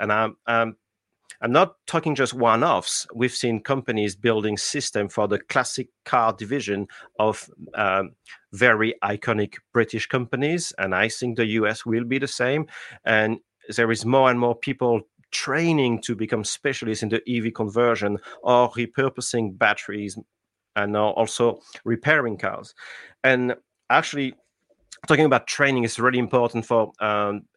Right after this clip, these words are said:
anybody in the trade to understand that they need to be high voltage certified or trained. Because even, say, in a body shop, if you're going to respray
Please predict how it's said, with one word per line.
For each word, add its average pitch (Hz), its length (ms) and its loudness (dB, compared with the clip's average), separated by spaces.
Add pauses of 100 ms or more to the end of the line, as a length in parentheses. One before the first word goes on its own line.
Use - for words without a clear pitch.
anybody 143 300 2
in 147 200 0
the 123 80 0
trade 120 380 -2
to 127 120 -4
understand 113 400 -2
that 113 180 0
they 110 100 0
need 110 240 0
to 110 120 -6
be 101 300 -6 (260)
high 104 160 2
voltage 107 460 -2
certified 101 800 -4
or 95 120 -2
trained. 107 600 -6 (260)
Because 123 320 -2
even, 143 440 0
say, 123 340 0
in 135 100 0
a 120 60 2
body 131 220 4
shop, 95 340 -4
if 117 200 -6
you're 165 120 0
going 151 220 -2
to 147 180 -2
respray 120 760 0